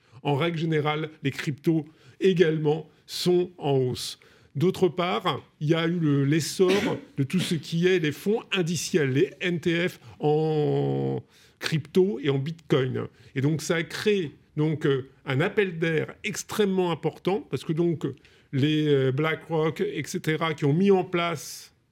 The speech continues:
donc, euh, ces fonds indiciels, hein, ont acheté par définition des bitcoins pour plusieurs milliards de dollars,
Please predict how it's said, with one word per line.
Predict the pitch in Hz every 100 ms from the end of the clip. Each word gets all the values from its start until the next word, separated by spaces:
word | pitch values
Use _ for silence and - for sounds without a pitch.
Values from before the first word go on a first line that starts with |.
| _ _ -
donc, | 135 160 160 -
euh, | 139 123 - -
ces | - 165
fonds | 156 170
indiciels, | 151 143 - 175 196 214 - _ -
hein, | 120
ont | 160 151
acheté | 131 - 180 190
par | - 131
définition | 143 147 147 135 - 151 165 _ 123 -
des | 147
bitcoins | 143 131 151 151 175 - -
pour | -
plusieurs | - 208 196 196 165
milliards | 165 185 180 180 160
de | 147
dollars, | 143 147 147 - 139